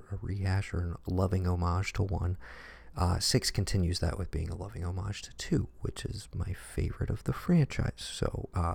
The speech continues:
this one, it just played very, very well for me.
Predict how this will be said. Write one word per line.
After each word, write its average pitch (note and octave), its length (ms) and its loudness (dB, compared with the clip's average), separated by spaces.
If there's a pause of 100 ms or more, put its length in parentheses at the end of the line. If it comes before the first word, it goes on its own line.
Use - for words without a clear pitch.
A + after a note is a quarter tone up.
this - 240 2
one, B2 240 4 (520)
it - 120 -16
just - 180 0
played D#2+ 240 6
very, C#2 220 0
very D#2 180 -2
well - 160 -4
for - 220 -10
me. - 180 -6